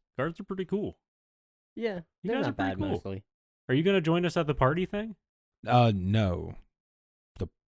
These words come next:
Speaker 3: with the party thing.
Speaker 1: Yeah, yeah, yeah. Uh,
Speaker 2: He, he's
Speaker 3: I
Speaker 2: talking
Speaker 3: answered
Speaker 2: about
Speaker 3: too
Speaker 2: armor,
Speaker 3: quick. I
Speaker 2: he's talking
Speaker 3: know.
Speaker 2: about armor class.
Speaker 3: Oh, no. I will not be at armor class.
Speaker 1: Oh.
Speaker 2: Yeah, I think it's mostly gonna be people our age.
Speaker 3: But
Speaker 2: And
Speaker 3: every
Speaker 2: a
Speaker 3: once in a
Speaker 2: little older.
Speaker 3: while, students do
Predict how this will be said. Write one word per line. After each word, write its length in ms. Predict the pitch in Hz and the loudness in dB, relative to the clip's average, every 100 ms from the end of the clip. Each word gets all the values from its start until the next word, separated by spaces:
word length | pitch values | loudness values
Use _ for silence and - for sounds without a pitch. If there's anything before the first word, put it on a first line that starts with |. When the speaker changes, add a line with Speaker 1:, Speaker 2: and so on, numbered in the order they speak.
| 117 123 | -12 -10
Speaker 3:
with 140 | 107 90 | -8 -4
the 60 | |
party 380 | 90 110 110 95 | 0 0 0 -4
thing. 460 | 87 - 62 57 95 | -8 -10 -12 -14 -10
Speaker 1:
Yeah, 180 | 123 131 | -2 2
yeah, 160 | 117 113 92 | 4 4 2
yeah. 80 | 90 | 2
Uh, 400 | 95 90 85 85 - | 4 4 4 2 0
Speaker 2:
He, 80 | 151 | 2
he's 40 | |
Speaker 3:
I 80 | - | 6
Speaker 2:
talking 100 | 135 143 | 10 10
Speaker 3:
answered 160 | 151 | 10
Speaker 2:
about 120 | 135 123 | 12 12
Speaker 3:
too 60 | |
Speaker 2:
armor, 160 | 117 131 | 12 10
Speaker 3:
quick. 220 | 117 - | 8 4
I 140 | 110 123 | 6 8
Speaker 2:
he's 80 | 139 | 10
talking 220 | 131 123 | 8 8
Speaker 3:
know. 60 | 120 | 6
Speaker 2:
about 160 | 113 | 4
armor 240 | 104 95 90 | 2 -2 -4
class. 320 | 95 87 - _ _ _ _ | -4 -4 -8 _ _ _ _
Speaker 3:
Oh, 300 | 110 113 104 | 6 8 8
no. 400 | 98 104 80 71 - | 6 4 4 -2 -6
I 140 | 95 | -2
will 340 | 92 90 92 92 | 0 0 0 0
not 280 | 98 101 - | 0 -2 -4
be 200 | 92 87 | -4 -4
at 80 | |
armor 320 | 85 92 95 85 | -6 -10 -12 -12
class. 480 | - - 151 - _ _ _ - | -12 -12 -12 -14 _ _ _ -14
Speaker 1:
Oh. 200 | - - 110 | -14 -16 -10
Speaker 2:
Yeah, 220 | 110 107 | -6 -4
I 80 | 110 | -2
think 180 | 151 151 | -2 -4
it's 140 | 139 | 0
mostly 260 | 131 131 131 | 0 0 -2
gonna 160 | 120 | -2
be 180 | 110 110 - - - | -2 -6 -8 -12 -4
people 240 | 123 107 | -2 0
our 180 | 101 107 | 0 -2
age. 220 | 87 - _ - | -6 -10 _ 2
Speaker 3:
But 320 | 127 139 101 92 - | 6 6 6 0 -10
Speaker 2:
And 100 | 95 | -2
Speaker 3:
every 220 | 107 101 110 | 0 2 4
Speaker 2:
a 20 | |
Speaker 3:
once 280 | 110 104 110 | 4 2 2
in 60 | |
a 60 | 95 | 2
Speaker 2:
little 140 | 90 | 0
older. 180 | 82 80 | 0 -2
Speaker 3:
while, 320 | 82 98 110 - | -4 -4 -6 -8
students 600 | - - 101 90 92 - - | -12 -2 -2 0 -2 -4 -4
do 580 | 107 113 104 98 110 | 0 2 4 2 0